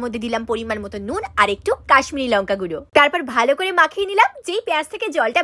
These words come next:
বেরিয়ে গেল, তারপর দিয়ে দিলাম এক কাপ মতো বেসন। তারপর আবার ভালো করে মাখিয়ে নিয়ে গরম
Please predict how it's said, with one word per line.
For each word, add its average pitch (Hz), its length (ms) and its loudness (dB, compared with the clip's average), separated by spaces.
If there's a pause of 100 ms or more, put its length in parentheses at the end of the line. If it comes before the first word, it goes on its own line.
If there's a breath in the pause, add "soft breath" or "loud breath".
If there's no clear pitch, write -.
বেরিয়ে 320 280 0
গেল, 254 120 0 (200)
তারপর - 320 0
দিয়ে 294 180 -6
দিলাম 285 160 0 (260)
এক 262 140 0
কাপ 233 200 2
মতো 233 140 -8 (100)
বেসন। 214 300 0 (140)
তারপর 277 240 6 (180)
আবার 294 180 6 (100)
ভালো 339 180 -2
করে 311 120 -4 (120)
মাখিয়ে 359 420 -4
নিয়ে 247 180 0 (480 soft breath)
গরম 320 280 4